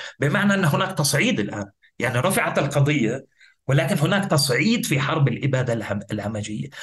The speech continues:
إسرائيل ستعمل على استمرار الحرب من خلال تدمير كامل للبنية التحتية اللي already أنجزته.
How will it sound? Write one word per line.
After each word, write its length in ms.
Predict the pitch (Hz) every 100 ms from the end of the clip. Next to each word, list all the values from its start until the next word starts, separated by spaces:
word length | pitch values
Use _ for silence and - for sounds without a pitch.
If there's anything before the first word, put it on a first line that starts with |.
| - - - 165
إسرائيل 580 | 151 196 - 254 269 214
ستعمل 600 | 220 202 208 185 170 139
على 280 | 123 117
استمرار 580 | - - 120 127 156 151
الحرب 460 | 135 - 147 147 143 - - -
من 160 | 147
خلال 580 | 147 160 160 143 110 98 104 - _ _
تدمير 540 | - 139 135 180 185 143
كامل 380 | 175 151 147 135
للبنية 420 | 131 127 160 147
التحتية 560 | 139 139 - 214 196
اللي 200 | 180 165
already 460 | 190 160 247 220 -
أنجزته. 600 | 160 143 139 131 151 151